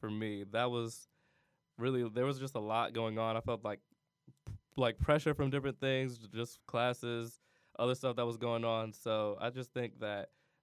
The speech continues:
during that time, it was just a lot more, like, stress, and I just wanted a break,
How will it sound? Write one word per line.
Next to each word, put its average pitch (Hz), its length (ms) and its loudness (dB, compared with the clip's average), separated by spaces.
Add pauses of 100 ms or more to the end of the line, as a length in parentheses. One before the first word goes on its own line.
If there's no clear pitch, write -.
during 123 320 2
that 104 200 0
time, 131 440 0
it 110 60 -2
was 113 200 -2
just 110 280 -4 (100)
a 110 60 2
lot 107 540 4
more, 107 540 2
like, 98 260 -6
stress, 120 560 -2
and 113 100 0
I 117 80 4
just 117 160 -4
wanted 110 260 0
a 90 120 -8
break, 104 500 0